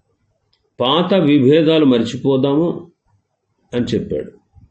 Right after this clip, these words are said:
ఉత్తర దక్షిణ రాజ్యాల ప్రజలందరూ ఒకే మనస్సుతో, ఒకే స్వరముతో,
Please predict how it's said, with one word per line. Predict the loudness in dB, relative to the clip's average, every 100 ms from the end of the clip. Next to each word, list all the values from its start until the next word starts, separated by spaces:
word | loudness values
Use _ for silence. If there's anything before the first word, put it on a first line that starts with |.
| _ _ _ _ _ _ _ -2
ఉత్తర | -2 0 0 0 0 -2
దక్షిణ | -2 0 0
రాజ్యాల | 0 0 0 0 0 0
ప్రజలందరూ | 0 2 0 0 0 0 0 -2 -6
ఒకే | -6 -4 0 2
మనస్సుతో, | 2 2 0 -2 -4 0 0
ఒకే | 0 -2 0 2 2 0 -10
స్వరముతో, | -12 -4 0 0 0 -2 -4 -4 -8